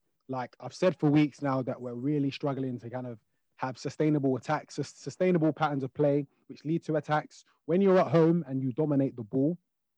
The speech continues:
I wanna be seeing crosses in the box every five minutes. I wanna see pot shots. I wanna see one-twos. I wanna see us attacking the goal. Leicester started the game with Harvey Barnes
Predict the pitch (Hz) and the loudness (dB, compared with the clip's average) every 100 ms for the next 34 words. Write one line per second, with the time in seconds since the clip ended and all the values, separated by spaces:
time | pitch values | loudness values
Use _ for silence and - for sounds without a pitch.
0 | _ _ _ _ - _ _ _ 143 190 | _ _ _ _ -20 _ _ _ 4 6
1 | 196 165 - 170 147 143 131 - 208 185 | 6 4 2 4 4 4 0 2 2 4
2 | 160 165 139 151 - 165 156 - 151 151 | 4 4 4 2 2 0 0 2 2 4
3 | 143 139 151 170 156 151 - 202 - - | 2 -2 -2 0 0 -2 0 0 0 4
4 | 180 - - _ - 147 175 170 175 151 | 2 2 -8 _ -10 -2 0 0 0 2
5 | 185 196 - 185 170 147 _ _ 175 196 | 4 4 4 4 2 0 _ _ 0 2
6 | 175 190 170 - _ - 143 - 185 - | 2 2 2 0 _ -10 -8 -4 -4 2
7 | 165 135 120 165 131 104 _ _ 208 208 | 2 2 0 0 0 -4 _ _ 0 0
8 | 202 - 185 160 147 139 160 151 127 - | -4 0 2 2 2 0 0 0 -2 2
9 | 170 165 151 120 151 156 139 | 2 2 -4 -4 -4 -4 -8